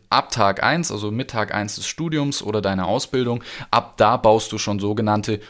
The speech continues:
ruhegehaltsfähige Ansprüche auf. Das bedeutet, mit jedem Jahr, wo du Polizeibeamter warst, bekommst du eins Komma sieben neun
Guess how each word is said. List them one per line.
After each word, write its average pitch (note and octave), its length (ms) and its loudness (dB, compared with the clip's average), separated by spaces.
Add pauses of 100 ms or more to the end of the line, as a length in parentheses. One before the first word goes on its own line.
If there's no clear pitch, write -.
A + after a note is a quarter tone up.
(140)
ruhegehaltsfähige G#2+ 1160 2
Ansprüche G2 680 0
auf. G#2 300 2 (280)
Das C3 180 2
bedeutet, A#2 560 2
mit G2+ 240 -6
jedem A#2+ 240 0
Jahr, G#2 420 2
wo G#2+ 140 -6
du A2 80 -4
Polizeibeamter A#2+ 960 0
warst, C#3+ 340 2 (220)
bekommst A2 480 0
du A#2+ 240 -6
eins A2+ 380 0
Komma G#2+ 320 0
sieben A2 480 -4
neun G2+ 340 0